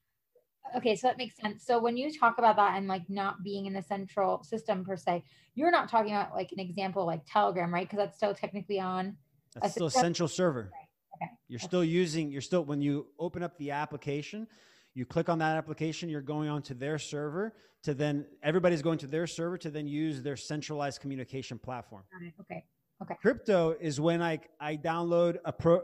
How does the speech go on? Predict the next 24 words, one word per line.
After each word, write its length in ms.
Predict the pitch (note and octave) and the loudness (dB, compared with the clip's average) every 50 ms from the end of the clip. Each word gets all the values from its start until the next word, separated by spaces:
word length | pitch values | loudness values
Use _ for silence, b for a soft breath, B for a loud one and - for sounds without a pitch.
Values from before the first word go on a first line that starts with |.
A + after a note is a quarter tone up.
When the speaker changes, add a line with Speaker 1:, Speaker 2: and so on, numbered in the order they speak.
| - - | 0 -2
Speaker 2:
I 140 | C#3+ D3 D3 | -2 -2 2
download 460 | C#3+ D#3+ D#3+ E3 E3 E3 E3 D#3 E3 | 2 2 4 4 4 2 0 0 -4
a, 120 | - D3 | -8 -8
a, 380 | C#3 C#3 C#3 C3+ C3+ C#3 C#3 - - | -6 -6 -8 -8 -8 -10 -10 -10 -12
a 80 | C3 | -14
software, 680 | - - - F3 E3+ D3+ - - D3 C3 B2+ C3+ B2 - _ | -14 -8 -6 -6 -6 -6 -8 -10 -10 -10 -10 -10 -12 -14 _
a 60 | - B2+ | -20 -20
code, 380 | - - D#3+ D3+ C#3 C3 B2 | -12 -8 -6 -6 -4 -6 -8
an 100 | A#2+ B2 - | -10 -10 -6
open 280 | D3+ E3 E3 - G3 F3+ | -6 -6 -4 -4 -6 -8
source. 640 | - - - F#3 F3 C#3+ B2 B2+ - - - - _ _ _ | -8 -8 -6 -4 -4 -4 -4 -6 -10 -12 -16 -20 _ _ _
So 100 | _ B2 | _ -14
it 60 | A2+ | -12
has 160 | C3 C#3 - | -12 -12 -12
to 40 | - | -14
be 100 | C#3+ B2+ | -12 -10
open 220 | C3+ D3 D3 D3+ C3+ | -10 -8 -8 -10 -14
source. 420 | - - - A#2 G#2+ A#2 - - _ _ _ _ _ _ _ _ _ | -14 -12 -12 -12 -12 -14 -16 -20 _ _ _ _ _ _ _ _ _
I 80 | A2+ A#2+ | -16 -12
download 360 | B2 D3 D3 D#3 D#3+ D#3+ D3+ | -8 -6 -6 -4 -2 -4 -4
an 100 | D3 C#3+ C#3+ | -4 -6 -2
open 340 | D3+ D#3 E3 E3 F3 F3+ E3 | 4 4 4 6 4 2 0
source 460 | D3+ - - E3 D#3 D#3 C#3+ - - | 0 -2 -6 -4 -4 -4 -4 -4 -4
software, 560 | - C#3+ D3+ D3+ C#3+ - F#3+ G3+ A3+ B3 A#3 | -4 -2 -2 -4 -4 -4 -4 -4 -4 -4 -6